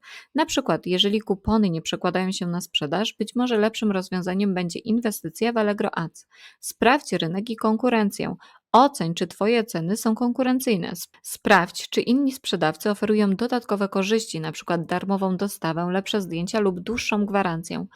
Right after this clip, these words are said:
Poszukaj segmentów, w którym możliwe jest obniżenie kosztów bez negatywnego wpływu na wolumen sprzedaży. Dostosuj reklamę Allegro Ads. Skieruj budżet reklamowy na produkty o najwyższym zwrocie z inwestycji.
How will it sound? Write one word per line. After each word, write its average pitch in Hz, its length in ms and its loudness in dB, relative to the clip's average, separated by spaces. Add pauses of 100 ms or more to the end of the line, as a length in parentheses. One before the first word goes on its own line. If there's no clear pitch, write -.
(380)
Poszukaj 226 460 2
segmentów, 185 600 -2
w - 60 -20
którym 185 360 -2
możliwe 185 600 0
jest 170 180 -2
obniżenie 180 480 2
kosztów - 420 -2 (360)
bez 208 200 0
negatywnego 220 760 2
wpływu 190 380 0
na 208 220 0
wolumen 175 380 -2
sprzedaży. 190 640 -2 (520)
Dostosuj 254 400 2
reklamę 208 460 2
Allegro 175 380 0
Ads. - 340 -8 (100)
Skieruj 190 400 2
budżet 202 360 2
reklamowy 185 460 0
na 180 180 0
produkty 196 500 0
o 220 100 2
najwyższym 185 500 0
zwrocie 175 420 -4
z 180 40 -4
inwestycji. 185 640 -4